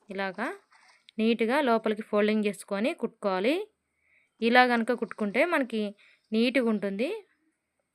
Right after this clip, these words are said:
ఎగస్ట్రా దారాలు అనేది బయటికైతే కనిపించవు. ఫినిషింగ్ అయితే నీట్‌గా వస్తుంది.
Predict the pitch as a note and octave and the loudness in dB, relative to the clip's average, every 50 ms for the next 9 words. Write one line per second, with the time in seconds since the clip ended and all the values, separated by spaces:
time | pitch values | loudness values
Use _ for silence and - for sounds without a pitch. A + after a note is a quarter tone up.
0 | _ _ _ _ _ _ _ _ _ _ - A3+ A3+ A3 A#3 A3+ - - B3+ B3 | _ _ _ _ _ _ _ _ _ _ -6 -4 0 0 0 0 0 0 -2 2
1 | G#3 G#3+ G#3 G#3 G#3+ G#3+ A3 A3 A3 G#3+ G#3+ G3+ G#3 G#3 A#3 D4+ - - G#3+ G#3+ | 4 4 6 6 6 4 4 4 2 2 0 0 -2 -2 -2 -2 -2 0 0 0
2 | G#3+ G#3+ - G#3+ G#3 G3+ A#3 - A3 G3+ F#3 F3 G3 F#3+ F3+ F3+ F#3 A3 C#4 F4+ | 0 -2 -4 -4 -4 -4 -4 -4 -4 -6 -6 -6 -6 -6 -6 -6 -4 -4 -6 -6
3 | F#4+ _ _ _ _ _ _ _ _ _ _ _ _ _ _ _ _ _ _ _ | -8 _ _ _ _ _ _ _ _ _ _ _ _ _ _ _ _ _ _ _
4 | _ _ _ _ _ _ _ - - A#3 A#3 A#3 - B3+ B3 A#3+ A#3 A3+ A3+ C#4 | _ _ _ _ _ _ _ -6 -4 -2 -2 -2 -2 -2 -2 -2 -2 -2 0 0
5 | D4 C4 A#3 A3+ A#3 A3+ A3+ G#3+ G3+ F#3 - - F#3+ F#3 G3 A#3+ | 0 0 2 0 0 0 0 -2 -2 -4 -6 -10 -8 -6 -4 -4